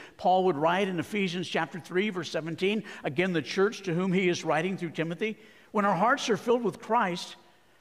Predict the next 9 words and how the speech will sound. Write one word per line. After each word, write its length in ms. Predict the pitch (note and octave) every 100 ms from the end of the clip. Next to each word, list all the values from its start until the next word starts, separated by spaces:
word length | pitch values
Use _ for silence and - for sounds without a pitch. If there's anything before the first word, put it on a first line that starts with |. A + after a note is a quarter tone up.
| _ _ -
we 160 | G#3+
don't 220 | B3 C#4 -
try 280 | A3+ A#3
to 100 | A3+
fill 460 | G#3+ - - B3+ C#4
them 200 | A#3 A3+
with 120 | A3
other 220 | A#3 A#3
things. 800 | A3+ - B3+ B3+ A3 B2+ - -